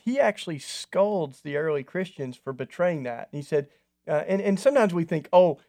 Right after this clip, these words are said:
they were coming to the communion table with sin in their hearts." And actually, what Paul's really clear about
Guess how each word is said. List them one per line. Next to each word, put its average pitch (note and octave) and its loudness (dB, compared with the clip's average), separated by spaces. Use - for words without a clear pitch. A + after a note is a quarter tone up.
they F#3+ 6
were F3+ 8
coming F#3+ 2
to E3 -6
the D3 -8
communion E3+ 0
table C#3+ -2
with C#3 -4
sin G3 0
in D#3 -2
their B2+ -4
hearts." B2 -4
And E3+ 2
actually, F3 2
what D#3+ 2
Paul's F#3+ 2
really F3+ 4
clear G3+ 4
about B2+ 0